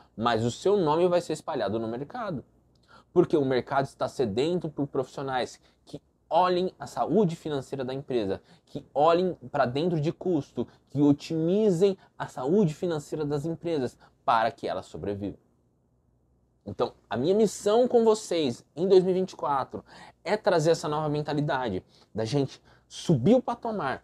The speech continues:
subir de régua, subir de nível. E eu não tô aqui preocupado se você tem um ensino superior, se você conclui um mestrado, um doutorado. Não,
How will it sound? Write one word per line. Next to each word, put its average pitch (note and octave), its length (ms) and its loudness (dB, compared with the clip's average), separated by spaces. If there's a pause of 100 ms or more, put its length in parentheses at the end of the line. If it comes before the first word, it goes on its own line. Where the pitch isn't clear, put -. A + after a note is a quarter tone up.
(140)
subir E3+ 460 2
de A#3+ 100 4
régua, F#3 460 2 (100)
subir D#3 340 0
de G#3+ 120 4
nível. G#3+ 400 4 (200)
E C3 80 4
eu D3+ 80 6
não G3 460 2
tô G3+ 140 0
aqui F#3 180 -2
preocupado C#3+ 680 -2 (160)
se - 160 -2
você C3+ 280 2
tem B2+ 160 -4
um B2 60 0
ensino A2+ 300 -4
superior, G2+ 640 0 (140)
se - 240 2
você D3 520 2 (220)
conclui C3+ 440 0
um A#2+ 140 0
mestrado, G#2+ 560 0
um G#2 80 -2
doutorado. G2+ 560 0
Não, A2+ 320 -2